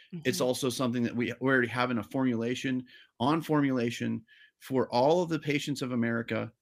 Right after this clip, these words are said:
Speaker 1: for all the radiologists, pathologists, I mean, for radiologists, E R docs, and, and, and pulmono-, pulmonologists to be using in their daily practices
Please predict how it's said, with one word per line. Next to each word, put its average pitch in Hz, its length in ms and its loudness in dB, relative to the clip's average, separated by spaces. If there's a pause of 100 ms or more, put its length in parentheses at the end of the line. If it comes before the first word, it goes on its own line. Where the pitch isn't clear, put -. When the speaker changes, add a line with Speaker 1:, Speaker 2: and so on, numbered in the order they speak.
(1040)
Speaker 1:
for - 140 -2
all 131 80 2
the 160 100 0
radiologists, 151 540 2
pathologists, 135 760 -2 (100)
I 123 40 0
mean, 127 140 0
for 127 160 -2
radiologists, 127 380 -2
E 131 80 -2
R 127 80 0
docs, 120 400 -2
and, 117 240 -2 (120)
and, 117 340 -2 (220)
and 107 160 -10
pulmono-, 131 380 -2 (140)
pulmonologists 131 540 -4
to 120 40 -10
be 123 100 -2
using 135 600 2 (480)
in 135 80 4
their 127 140 4
daily 135 280 4
practices 143 720 -2